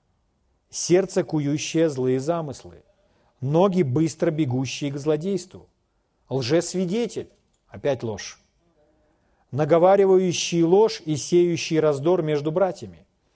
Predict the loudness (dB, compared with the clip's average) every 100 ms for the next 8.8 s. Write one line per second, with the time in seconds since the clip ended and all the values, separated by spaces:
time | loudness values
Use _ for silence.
0 | _ _ _ -4 -2 -2 -2 -4 -6 -8
1 | -10 -14 -18 _ -14 -6 -4 -2 -4 -4
2 | -6 -2 2 2 2 -6 -20 _ _ -6
3 | 4 6 6 2 -6 -8 -18 _ _ _
4 | _ _ -10 -6 -2 -2 0 2 2 0
5 | 0 0 -2 -4 -10 -14 -20 _ -12 -8
6 | -4 -2 0 -2 -4 -4 -4 -4 -6 -8
7 | -14 -18 _ _ _ _ _ _ _ _
8 | _ _ _ _ -4 0 0